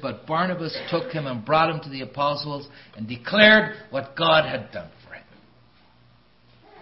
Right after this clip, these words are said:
Somehow Barnabas embraced and confirmed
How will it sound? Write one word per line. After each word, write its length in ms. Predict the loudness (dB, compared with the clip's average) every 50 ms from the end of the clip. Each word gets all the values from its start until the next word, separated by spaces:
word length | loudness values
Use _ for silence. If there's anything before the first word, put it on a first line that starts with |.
| -20 -20 _ _ _ _ _ _ _ _ _ _ _ _ _ _ -20 -2
Somehow 540 | 0 2 2 4 4 2 2 2 0 -4 -4
Barnabas 560 | 0 2 2 2 2 0 -2 -4 -6 -8 -10 -12
embraced 600 | -12 -12 -12 -10 -6 -6 -6 -6 -6 -10 -12 -14 -16 -20 -20 -20 -20 -20 -20 -20 -20 -20 -20 _ _ _ _ _ _ _ _ _ _ _ _ _ _ _ _ _ _ _ _ _ _ _ _ -20 _ _ _ _ _ _ _ _ _ _ _ _ -20 _ _ _ _ _ _ _ _ _ _ _ _ _ _ -14
and 180 | -12 -12 -12
confirmed 920 | -10 -10 -10 -10 -12 -14 -4 -2 0 2 2 2 2 0 -2 -6 -8 -10